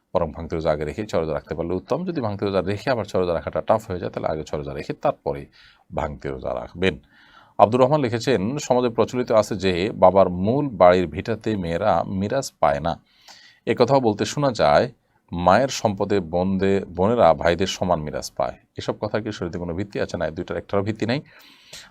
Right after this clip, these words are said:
আহ, মূল বাড়ির ভিটাতে মিরাজ পাবে না, অন্য জায়গা পাবে, এমন কোনো কথা নেই। সু-, টোটাল সম্পদের উপরেই মেয়েদের, আহ, মালিকানা থাকবে, অংশীদারিত্ব থাকবে।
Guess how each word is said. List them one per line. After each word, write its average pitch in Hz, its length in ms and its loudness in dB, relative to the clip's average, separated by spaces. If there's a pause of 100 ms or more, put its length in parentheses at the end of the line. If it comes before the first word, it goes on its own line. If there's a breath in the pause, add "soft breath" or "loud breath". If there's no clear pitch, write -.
আহ, 82 300 8
মূল 98 320 0
বাড়ির 98 240 6
ভিটাতে 98 640 0
মিরাজ 92 300 0
পাবে 87 240 2
না, 85 180 2
অন্য 90 280 -4
জায়গা 82 200 -2
পাবে, 80 240 0
এমন 90 160 -6
কোনো 113 180 -8
কথা - 240 -6
নেই। - 140 -14
সু-, - 180 -10
টোটাল 156 440 -2
সম্পদের 95 440 -2
উপরেই 90 300 -4
মেয়েদের, 78 340 -4 (200)
আহ, 73 520 -4
মালিকানা 80 440 -6
থাকবে, 87 240 -8
অংশীদারিত্ব 104 500 -4
থাকবে। 110 340 -4